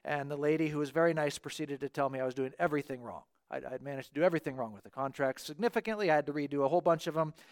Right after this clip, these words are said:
and, and I went from feeling wonderful about the work I was doing to realizing that I'd been making a total mess of it. It's very demoralizing. The energy is gone. We can identify with experiences like that.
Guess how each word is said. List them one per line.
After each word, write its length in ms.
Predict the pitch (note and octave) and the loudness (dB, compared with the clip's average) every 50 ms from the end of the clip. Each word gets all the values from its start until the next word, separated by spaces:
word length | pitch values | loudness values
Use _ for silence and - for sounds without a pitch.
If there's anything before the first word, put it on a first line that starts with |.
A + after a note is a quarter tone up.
| - - - _ - | -20 -20 -12 _ -2
and, 240 | D3+ D#3 D#3 D#3 E3 | 0 2 2 2 2
and 120 | D#3 D3 | 2 2
I 100 | D3+ D3+ | 4 4
went 180 | D#3 D#3 D#3 - | 4 2 0 -2
from 140 | D3+ C#3 | -6 -6
feeling 360 | - - D3 D3 C#3+ C#3+ C3+ - - _ _ - | -2 0 0 0 0 -2 -4 -8 -12 _ _ 6
wonderful 420 | A3 C4 D4 B3+ - A#3 A#3+ A#3 | 6 8 8 8 10 12 12 12
about 220 | A3+ G3+ A3 A3 A3 | 12 12 12 10 10
the 80 | G#3 | 10
work 240 | G3+ G#3 G#3+ G3+ G#3 | 8 8 8 8 8
I 80 | F#3+ F#3+ | 6 6
was 160 | F#3+ F3 D#3+ | 6 6 4
doing 200 | F#3 F#3+ F#3+ F#3+ | 4 2 2 2
to 120 | - F#3 E3+ | 2 0 2
realizing 440 | F3 F3+ F3+ E3+ E3+ D#3+ E3 E3+ E3 | 4 6 8 8 8 8 6 2 2
that 100 | D#3 D#3 | 4 4
I'd 100 | D#3 D3+ | 4 2
been 140 | D#3 D3+ | 0 -2
making 260 | D3 C#3+ C#3+ - D3 C#3+ | -2 -2 -2 -4 -6 -10
a 60 | C#3 | -8
total 280 | - - C3+ B2+ C3 | -6 -4 -4 -4 0
mess 240 | C#3 E3+ G3 F#3+ - | 4 6 6 6 4
of 120 | - - G2+ | 0 -4 -6
it. 100 | G2 C3 | -8 -12
It's 100 | C#3 - | -6 0
very 200 | - G#3 F#3 F3 | 2 2 2 2
demoralizing. 760 | F3+ G3 G3+ A3+ A#3+ A3+ G3 E3+ D3+ C3+ B2 A2 A2 A2+ C3 | 2 2 4 8 8 10 10 10 10 8 6 2 -4 -8 -4
The 100 | D#3 F3+ | 0 2
energy 280 | F#3 F#3 F3 D#3 E3 | 2 2 2 2 0
is 80 | D#3+ D3 | -2 -2
gone. 380 | D3 D#3+ D#3+ E3 F3 F3+ E3+ - - - - | 2 4 6 8 8 6 4 2 -4 -6 -2
We 80 | - G3+ | 0 2
can 140 | G3+ G3+ G3 | 4 4 4
identify 400 | F3+ F3 G3 G#3 G#3 - F3+ D#3 | 6 6 6 4 6 6 6 6
with 160 | C#3 C#3 C3 | 6 4 0
experiences 640 | A#2+ - - - D3+ C3+ B2+ A#2+ A2+ - - G#2+ A2+ | -2 -6 -8 -6 -6 -6 -6 -6 -8 -12 -14 -16 -16
like 220 | A#2 F2+ E2+ _ | -16 -18 -20 _
that. 160 | - - - | -20 -20 -20